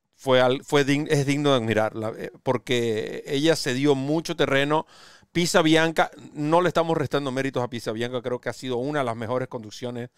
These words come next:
de José Ortiz en toda su carrera, desde que, por lo menos desde que yo lo sigo,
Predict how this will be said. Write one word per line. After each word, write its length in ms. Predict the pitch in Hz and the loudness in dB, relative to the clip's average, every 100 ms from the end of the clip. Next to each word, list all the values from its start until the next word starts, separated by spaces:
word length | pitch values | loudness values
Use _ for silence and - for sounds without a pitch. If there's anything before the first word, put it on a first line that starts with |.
| _ _ - | _ _ -8
de 120 | 110 | -6
José 240 | 107 - | -6 -2
Ortiz 460 | 123 - 123 123 - _ _ - | -4 -2 -6 -6 -12 _ _ -4
en 160 | 165 | -4
toda 300 | - 175 170 | 2 2 2
su 100 | 143 | 0
carrera, 400 | 131 117 131 143 | -2 0 2 0
desde 220 | 123 92 | -2 -6
que, 120 | - 110 | -6 -6
por 140 | 117 | -4
lo 100 | 117 | -4
menos 180 | 139 135 | -4 -4
desde 140 | 117 | -4
que 120 | 120 | -6
yo 100 | 110 | -8
lo 120 | 127 110 | -8 -8
sigo, 360 | 120 110 131 | -10 -10 -12